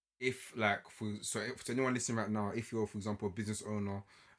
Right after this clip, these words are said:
and you're a bit unsure whether to spend on a certain design or spend on a certain branding or whatever, I'll just say this, like, that is a pillar of what you're going to do.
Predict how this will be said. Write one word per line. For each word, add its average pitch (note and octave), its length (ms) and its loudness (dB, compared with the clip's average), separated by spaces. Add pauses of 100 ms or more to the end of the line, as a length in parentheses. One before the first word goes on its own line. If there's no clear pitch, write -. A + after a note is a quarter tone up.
and G2 240 -2
you're G2+ 420 2
a G#2 60 -6
bit A2+ 140 2
unsure A2 300 0
whether G2+ 120 0
to - 120 -10
spend A2 320 2
on G#2 120 2
a G2+ 40 -2
certain G2+ 500 -2
design G2+ 420 0
or G2 400 -2
spend G#2+ 360 -2
on G#2 100 0
a G2+ 60 -2
certain G2 300 -6
branding G2+ 360 -2
or F#2+ 80 -4
whatever, G2+ 460 -4 (720)
I'll A2+ 100 -2
just A2+ 160 2
say A2+ 140 2
this, G2+ 420 -2 (640)
like, G#2 300 0 (300)
that B2 180 0
is G#2+ 360 -4 (100)
a G#2+ 60 -8
pillar A2 480 2 (240)
of G#2 140 -8
what G#2+ 120 0
you're G#2+ 100 2
going G2+ 180 0
to G#2 80 -4
do. F#2+ 240 -4